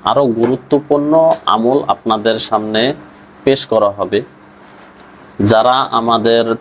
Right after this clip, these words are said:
চ্যানেলে এখনও নতুন আছেন, অবশ্যই চ্যানেলটিকে সাবস্ক্রাইব করুন এবং সাথে থাকা বেল আইকনটি বাজিয়ে দিন এবং শেয়ার করে দিন এবং ভিডিওটিকে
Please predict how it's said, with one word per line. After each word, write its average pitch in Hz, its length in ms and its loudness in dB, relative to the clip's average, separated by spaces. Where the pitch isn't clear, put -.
চ্যানেলে 113 540 0
এখনও 117 340 0
নতুন 107 300 -4
আছেন, 101 440 -2
অবশ্যই 117 340 -2
চ্যানেলটিকে 113 640 0
সাবস্ক্রাইব - 580 -2
করুন 135 300 0
এবং 113 180 -4
সাথে - 260 -2
থাকা 113 260 -2
বেল 104 180 0
আইকনটি 104 360 0
বাজিয়ে 104 300 2
দিন 120 260 0
এবং 117 220 0
শেয়ার 113 360 0
করে 104 260 0
দিন 117 240 -2
এবং 120 240 2
ভিডিওটিকে 123 840 0